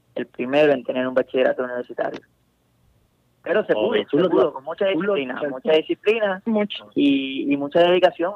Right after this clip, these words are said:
Speaker 2: No.
Speaker 1: Este, creo que ese fue el carácter que forjó mi padre como entrenador, para, para el que no lo sabe. Y por otro lado, algo que muy pocas personas conocen, es que este último año también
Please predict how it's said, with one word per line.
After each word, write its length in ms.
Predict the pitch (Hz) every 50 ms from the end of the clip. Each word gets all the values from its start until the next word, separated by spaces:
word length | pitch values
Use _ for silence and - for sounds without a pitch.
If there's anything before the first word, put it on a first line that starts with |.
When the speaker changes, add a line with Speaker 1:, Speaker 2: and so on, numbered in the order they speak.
| - -
Speaker 2:
No. 100 | 143 98
Speaker 1:
Este, 220 | 98 - 131 127 -
creo 220 | - - 135 131
que 680 | - 156 165 165 165 160 156 151 147 147 143 135 127 - _ _ _ _ _ _ -
ese 260 | 127 123 127 139 139
fue 140 | - 156 147
el 60 | 143
carácter 340 | - 147 147 147 - 147 139
que 100 | 139 135
forjó 300 | - 131 123 123 139 139
mi 120 | 139 139
padre 260 | 127 - 143 143 143 127
como 160 | 135 127 127
entrenador, 460 | 123 - - 127 131 147 165 185 - _ _ _ _ _ - - - _ -
para, 160 | 135 135 135
para 280 | - - - - - -
el 60 | -
que 100 | - 127
no 80 | 127 127
lo 100 | 131 131
sabe. 300 | - 147 160 - - 156 _ _ _ _ _ _ _ _
Y 100 | - 147
por 140 | 139 139 143 143
otro 200 | 143 - 190 185
lado, 360 | 185 196 190 175 156 147 - -
algo 220 | 143 143 147 151 156
que 80 | 170
muy 160 | 170 170 175 170
pocas 260 | _ - 156 160 156
personas 340 | - 147 - 165 151 151 143
conocen, 460 | 151 151 156 180 185 _ - 262 - _ _ _ _ _
es 100 | - 139 - _
que 300 | - 170 160 156 - -
este 300 | - 139 131 _ - 165
último 360 | 165 175 170 - 175 165 165 170
año 200 | 175 180 180 -
también 340 | - 131 127 123 135 139